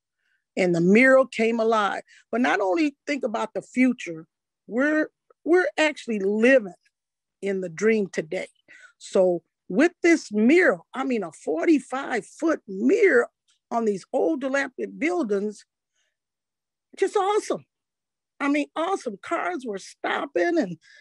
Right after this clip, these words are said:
in the middle of the street, and I'm looking, I'm going out there every day watching this just kind of develop and take place. And I was just, like, in awe. And how many of you have seen this mural?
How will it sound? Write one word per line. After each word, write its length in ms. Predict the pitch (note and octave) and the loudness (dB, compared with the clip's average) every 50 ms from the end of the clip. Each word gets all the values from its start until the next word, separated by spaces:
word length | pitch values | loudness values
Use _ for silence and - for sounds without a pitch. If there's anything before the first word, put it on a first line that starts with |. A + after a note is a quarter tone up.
| _ - | _ -2
in 140 | G#3 G#3+ G3+ | 0 2 2
the 80 | F#3 | 2
middle 320 | F3 F3+ B3 F4 F#4+ F#4+ F4+ | 4 6 6 6 6 6 4
of 60 | C#4 | 2
the 80 | A#3+ A3 | 0 -2
street, 420 | - - - F#4 F#4+ F#4+ F#4 F#4 | -4 -2 2 4 6 6 6 4
and 100 | D4+ A3 | 2 -2
I'm 180 | A#3 - - C4 | -4 -2 -4 -4
looking, 400 | A#3 C4+ E4+ D#4+ - C#4 C4 A#3 | -2 -4 -4 -4 -6 -6 -6 -6
I'm 160 | C4 G4 F4+ | -8 -6 -4
going 200 | E4 D4+ C4 B3 | -2 -2 -2 -2
out 140 | A#3 A#3 - | -2 -4 -6
there 120 | - - - _ | -8 -12 -10 _
every 360 | - C#4+ D#4+ - C#4+ C#4 E4 C4+ | -4 -4 -4 -4 -6 -8 -8 -6
day 160 | C4 A3+ G3+ | -6 -6 -6
watching 580 | F#3+ F#3+ G3+ G#3 A#3 D4 B3+ - - A#3 A3+ | -6 -8 -8 -10 -10 -10 -12 -12 -12 -8 -6
this 200 | G#3+ G3+ - - - - | -6 -6 -8 -10 -10 -4
just 280 | - A3 - - - _ _ - | -4 -4 -4 -4 -10 _ _ -10
kind 200 | - - B3 A3 | -4 -2 0 0
of 100 | G#3 G3 | 0 0
develop 540 | F3+ E3+ D#3+ E3+ G#3+ A#3 B3 C4 C4 C#4 C4+ _ _ _ - - _ - | -2 -4 -2 0 0 2 4 2 2 2 0 _ _ _ -20 -20 _ -6
and 220 | - G3 F3 F3 | -4 -4 -4 -4
take 320 | - - C4 A#3+ B3+ - - | -2 0 2 2 2 -2 -6
place. 520 | - C#4 C4+ C4+ C4+ C#4 C#4 C4+ - - _ _ _ _ _ _ _ _ _ - | -2 2 4 4 4 2 0 -4 -8 -14 _ _ _ _ _ _ _ _ _ -10
And 140 | G#3 A3+ A#3 | -6 -4 -4
I 80 | A#3 | -2
was 140 | A#3+ B3 G#3+ | -2 -2 -2
just, 260 | F#3+ G#3+ A3+ G#3 - - | -2 -2 -2 -2 -2 -4
like, 300 | F#3+ F#3+ G3 G3 - - | -4 -4 -4 -4 -4 -2
in 160 | G3+ F#3+ F#3 _ - | -4 -4 -4 _ -2
awe. 400 | - F#3 G#3 C4+ E4+ F4+ D4 D3+ - _ _ _ - _ - | -2 -2 0 0 -2 -2 -4 -6 -8 _ _ _ -20 _ -10
And 140 | B3+ G#3 G#3 | -4 -2 0
how 200 | A#3+ D#4 F4 F#4 | 2 2 2 4
many 200 | F#4+ G4+ G4 G4+ | 4 4 4 4
of 80 | F#4 E4 | 6 6
you 160 | D#4+ E4+ D4+ | 6 6 6
have 240 | C#4 C#4 B3 A3+ G#3 | 4 4 2 2 0
seen 480 | - - - C#4 D#4 D#4+ C#4+ B3 G#3 - - | -4 -4 -2 -2 0 0 0 -2 -4 -8 -8
this 260 | G3 A#3 A#3 - - | -6 -4 -4 -4 -4
mural? 380 | B3 A#3 C4 D4+ D4 A3+ - | -4 -2 -2 -2 -2 -4 -8